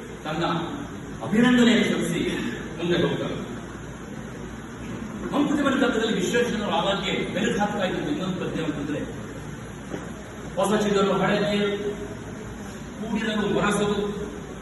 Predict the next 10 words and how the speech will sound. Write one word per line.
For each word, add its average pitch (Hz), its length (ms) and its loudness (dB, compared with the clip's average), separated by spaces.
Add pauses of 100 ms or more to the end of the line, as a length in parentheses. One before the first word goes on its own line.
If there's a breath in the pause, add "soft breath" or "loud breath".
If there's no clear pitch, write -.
(320)
ಹೊಸ 180 280 4
ಯುಗಕ್ಕೆ 240 280 4
ಹಳೆ 208 240 6
ತತ್ವ 247 400 4
ದೊಡಗೂಡೆ 233 560 4
ಧರ್ಮ, - 480 4 (800)
ಋಷಿವಾಕ್ಯದೊಡನೆ 269 960 4
ವಿಜ್ಞಾನ 269 680 4
ಕಲೆ 247 240 4
ಮೇಳವಿಸೆ 220 880 0